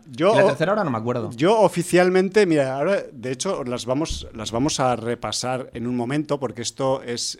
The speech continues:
Speaker 1: simplemente, pues hay que, hay que mirar la página oficial del, de Wikipedia de esta franquicia y ya está. Tenemos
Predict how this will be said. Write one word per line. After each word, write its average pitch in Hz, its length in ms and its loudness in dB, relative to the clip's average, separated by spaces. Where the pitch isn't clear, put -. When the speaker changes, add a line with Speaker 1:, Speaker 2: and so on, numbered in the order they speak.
Speaker 1:
simplemente, 120 680 -6
pues - 180 -10
hay 110 120 -8
que, 110 560 -8
hay 110 140 -10
que 120 120 -4
mirar 113 300 -4
la 95 560 -4
página 123 380 0
oficial 123 480 -2
del, 113 600 -4
de 117 440 -6
Wikipedia 143 640 4
de 143 60 0
esta 143 180 2
franquicia 147 640 2
y 175 80 4
ya 123 100 0
está. 143 240 -2
Tenemos 156 420 2